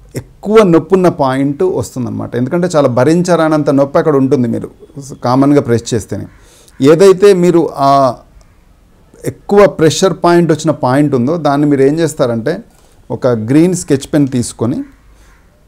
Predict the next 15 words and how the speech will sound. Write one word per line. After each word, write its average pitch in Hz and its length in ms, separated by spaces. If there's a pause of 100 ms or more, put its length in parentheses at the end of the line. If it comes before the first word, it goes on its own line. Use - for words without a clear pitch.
(800)
ఈ 151 40
విధంగా 156 300
అక్కడ 170 160
మార్క్ 135 480
చేసుకోండి. 117 440
అంటే 147 160
ఇక్కడ 175 160
మార్క్ 151 400
చేసుకున్నామంటే 165 640
ఈ 170 360
ఏరియాలో 160 400
హెవీ 151 320
పెయిన్ 147 280
ఉందని 151 220
అర్థం. - 260